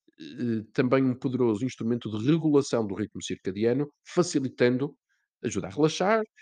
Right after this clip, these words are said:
e, além disso, faz bem à saúde, em termos, eh, de fitness, e, além disso, ajuda a adormecer.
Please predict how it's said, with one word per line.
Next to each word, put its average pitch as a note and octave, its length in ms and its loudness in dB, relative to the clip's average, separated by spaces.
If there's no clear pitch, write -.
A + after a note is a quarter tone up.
e, C#3+ 120 6
além A2+ 220 6
disso, A#2 320 -4
faz G2 180 4
bem D#2 160 -8
à F2 40 -6
saúde, F3+ 400 2
em G2 100 -4
termos, F2 440 -6
eh, F2 380 -2
de F2+ 100 -12
fitness, F#3 500 -2
e, G3 80 2
além G#2+ 260 4
disso, A2+ 280 -4
ajuda G2+ 480 0
a G2 140 2
adormecer. D#2+ 500 -10